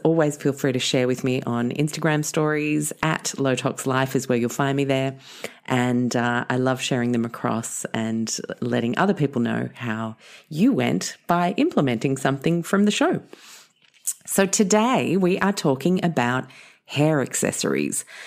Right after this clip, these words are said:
uh, but it's a broader conversation. I have the founders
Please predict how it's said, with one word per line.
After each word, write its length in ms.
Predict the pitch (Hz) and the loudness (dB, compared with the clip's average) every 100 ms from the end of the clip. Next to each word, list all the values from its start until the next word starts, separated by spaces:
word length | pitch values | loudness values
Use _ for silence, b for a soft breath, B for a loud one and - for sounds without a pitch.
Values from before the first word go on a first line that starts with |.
| B B B | B B B
uh, 400 | 135 135 139 139 - | 0 2 2 0 0
but 100 | 202 | 0
it's 140 | 233 | 2
a 60 | 285 | 2
broader 400 | 240 233 220 220 | 4 4 4 2
conversation. 800 | 208 180 175 - 131 135 190 233 | 2 2 2 2 2 2 2 2
I 140 | 262 160 | 2 0
have 240 | 156 151 | 0 0
the 60 | 156 | -2
founders 760 | - 151 151 170 170 165 | 0 2 2 2 2 2